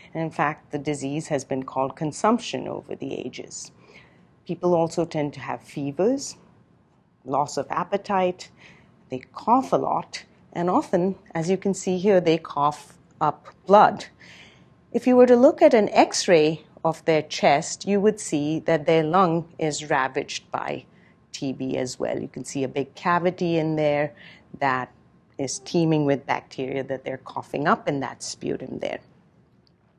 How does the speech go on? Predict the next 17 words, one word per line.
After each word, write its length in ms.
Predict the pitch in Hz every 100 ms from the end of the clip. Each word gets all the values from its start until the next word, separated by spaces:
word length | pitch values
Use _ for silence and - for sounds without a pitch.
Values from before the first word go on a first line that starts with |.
| _ _ - - - - - -
Now, 280 | 311 294 - - _ _ _ -
while 220 | 302 294
we 140 | 311
often 260 | 330 349 480
think 320 | - 285 349
of 160 | 277 -
T 180 | 208 196
B 220 | 208 208
as 140 | 170
a 80 | 175
lung 340 | 170 175 220
disease, 460 | 170 151 147 147 156
in 180 | 214 220
fact, 380 | 269 269 262 -
T 160 | 185
B 240 | 165 185 185
can 340 | 196 170 156